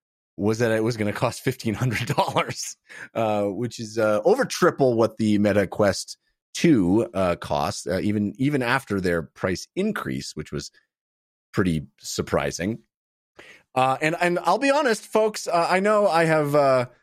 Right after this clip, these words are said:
I have painted myself as a V R headset collector, uh, uh, uh, of sorts. Uh, I'm a sucker for this tech. I love V R. I'm excited about it. So, uh, I am not surprised how many of you reached out and said, "Hey, Jeff,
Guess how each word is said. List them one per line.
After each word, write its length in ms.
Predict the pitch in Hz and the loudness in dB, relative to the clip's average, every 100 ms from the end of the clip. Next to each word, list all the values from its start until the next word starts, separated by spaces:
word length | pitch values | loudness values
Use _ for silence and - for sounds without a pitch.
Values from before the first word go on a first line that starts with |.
| _ _ _ _ _ | _ _ _ _ _
I 120 | 117 | 0
have 160 | 131 120 | 0 0
painted 220 | 160 156 | 0 2
myself 440 | 147 131 147 131 | 0 2 2 2
as 240 | 127 113 113 | 2 0 2
a 140 | 110 | 2
V 240 | 101 107 117 | 2 2 2
R 100 | 113 | 2
headset 460 | 110 107 - 104 | 0 0 -2 -2
collector, 560 | - 110 110 - 117 110 - _ | 0 2 2 2 2 2 -6 _
uh, 180 | 90 90 | 0 0
uh, 160 | - 101 | 2 2
uh, 120 | - 101 | 2 2
of 260 | 98 98 104 | 4 2 0
sorts. 500 | - 107 107 - - _ _ _ | 0 2 0 -4 -10 _ _ _
Uh, 460 | 87 82 82 82 80 | 0 2 2 0 -2
I'm 180 | - 90 | -2 -2
a 40 | |
sucker 360 | 87 - 113 110 | -2 -2 -2 -4
for 140 | - | -4
this 140 | 101 - | -6 -4
tech. 260 | - 117 | -4 -2
I 60 | 80 | -2
love 240 | 82 98 | -2 -2
V 180 | 98 101 | -2 0
R. 180 | 101 101 | 0 0
I'm 80 | 80 | -2
excited 420 | 80 107 107 107 | -4 -2 -2 -2
about 260 | 101 101 101 | -2 0 0
it. 120 | 101 _ _ | -4 _ _
So, 340 | - 151 143 139 | -2 0 2 0
uh, 380 | - 123 120 - | -2 0 0 0
I 120 | 139 | 0
am 100 | 147 | 2
not 200 | 175 240 | 2 0
surprised 580 | - 131 104 71 67 - | -4 -4 -2 -2 -2 -6
how 120 | 98 | -2
many 280 | 95 101 90 | 0 2 0
of 100 | 82 | 0
you 140 | 82 | -2
reached 280 | 82 92 - | -2 -4 -2
out 160 | 95 90 | 0 0
and 100 | - | -2
said, 220 | - 92 | -2 0
"Hey, 120 | 104 | 0
Jeff, 340 | 110 143 123 | 2 2 0